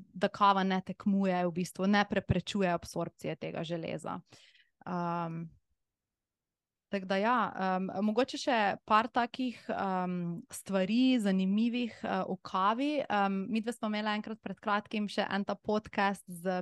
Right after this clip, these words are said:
Petro Grobelnik, ke je psihoterapevtka, pa smo govorile o tem, eh, kako v bistvu v lutealni fazi cikla, na primer, zmanjševati, ehm, to anksioznost, ki je tako zelo, zelo pogost P M S simptom, ne.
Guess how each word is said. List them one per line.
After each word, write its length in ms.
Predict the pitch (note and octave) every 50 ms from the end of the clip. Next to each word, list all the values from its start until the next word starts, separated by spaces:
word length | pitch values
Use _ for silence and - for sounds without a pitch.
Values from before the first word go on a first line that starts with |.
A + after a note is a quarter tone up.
| - _
Petro 500 | - G#3+ G#3 G#3+ - - G3+ F#3+ F#3 F3+
Grobelnik, 720 | F3+ F3+ F#3+ F#3+ G3 G#3 G#3+ B3 C#4 C#4 C#4+ D4+ D4 - _
ke 80 | -
je 220 | G3+ G3 F#3+ F#3 F#3
psihoterapevtka, 880 | - - - G#3 A#3 A3+ - G#3 F#3+ F#3 - - G3+ A3+ B3 - - B3
pa 80 | A3
smo 160 | G#3+ - G#3 G3
govorile 480 | F#3+ F#3+ F3+ G3 G#3+ A3+ A#3 A3 G3+
o 80 | F#3+ F#3+
tem, 320 | - - G#3 G#3+ G#3+ A3+
eh, 720 | A3 - - - - - - - _ _ - - G3+ G3 F#3
kako 320 | - G3+ - - B3+ B3
v 20 |
bistvu 380 | G3+ A3+ A#3 G#3+ - - A#3+ G3+
v 160 | E3+ G3+ G3+
lutealni 540 | G#3+ C4 D#4+ - - G#3+ F#3+ F#3 F#3+ F#3+ F#3+
fazi 360 | - - F#3 F3+ F#3 F3 F#3
cikla, 480 | - - - - G3+ F#3 - F#3 F#3 F3
na 120 | F3+ F3+
primer, 420 | - - F#3+ F#3 F#3 F#3+ F#3 F#3 F#3
zmanjševati, 1040 | F3 F3 F3+ F3+ F3+ F3 - - F#3+ F3+ F#3 G3 G3 G3 G3 - - - - -
ehm, 540 | - F#3+ F#3 F#3 F3+ F3 F3+ F3 E3+ E3+ E3 - _ _ - - - _ _ _
to 200 | - A3 G3+ G#3 -
anksioznost, 920 | - G3+ F#3+ - - - - G#3+ G#3+ G#3 A3 A3 A3 - G#3 F#3+ F#3 - _
ki 100 | - F#3
je 40 |
tako 200 | F3+ G3+ G#3 G3
zelo, 400 | F3+ E3+ F#3 G3+ G#3 G#3+ G#3 G3 _ _ _ _ _ _ - A3 - C#3 F#3 F#3
zelo 180 | F#3+ F3 A3 A3
pogost 680 | A3 - A#3 F#3 F#3+ G#3 G#3 G3+ G3 - - _ - - _ _
P 100 | - A3+
M 120 | G#3+ G#3
S 260 | G3+ F#3+ - - - G#3+ G3+ G3+ F#3+ F#3 - -
simptom, 840 | - - - - F#3+ F#3 F3 - - - A3+ G#3 F#3+ F3+ F3 E3+ F3
ne. 300 | - F#3 F3+ F#3 G3+ A3+